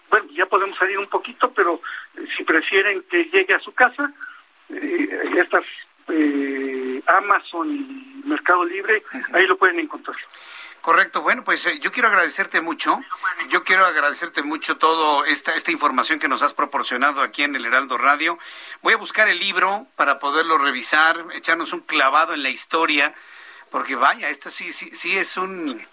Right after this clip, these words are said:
Speaker 2: Es, es, vale la pena recordar todo lo que sucedió con esta línea que se hizo, yo recuerdo, con muchas prisas para coincidirla con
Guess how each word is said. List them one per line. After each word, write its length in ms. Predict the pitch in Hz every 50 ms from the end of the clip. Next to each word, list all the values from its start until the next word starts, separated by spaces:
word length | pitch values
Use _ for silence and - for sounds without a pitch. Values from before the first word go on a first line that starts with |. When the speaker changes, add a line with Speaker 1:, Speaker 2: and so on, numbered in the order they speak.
| _ - - - - - - - - - -
Speaker 2:
Es, 260 | - 185 156 - -
es, 400 | - - 175 - - 175 180 156
vale 180 | 143 185 226 226
la 140 | 208 180 -
pena 220 | 202 202 202 185
recordar 440 | 165 156 151 - 143 139 160 160 151
todo 220 | - 185 180 180
lo 100 | 170 156
que 120 | 127 135 123
sucedió 420 | 131 123 - 131 127 135 156 160
con 180 | - 151 135 139
esta 320 | 156 - - - - 139
línea 520 | 127 139 170 170 160 165 165 165 175 - -
que 120 | - -
se 160 | - 135 131
hizo, 380 | 131 135 135 - 170 165 - - -
yo 140 | 143 165 175
recuerdo, 420 | 143 135 - 151 147 143 139 127
con 120 | - 127 123
muchas 320 | 151 151 - 143 120 -
prisas 380 | - - 156 143 131 135 127 -
para 200 | - 131 117 -
coincidirla 760 | - 127 120 113 - - 127 127 147 147 143 147 139 123
con 360 | - - 127 120 113 110 104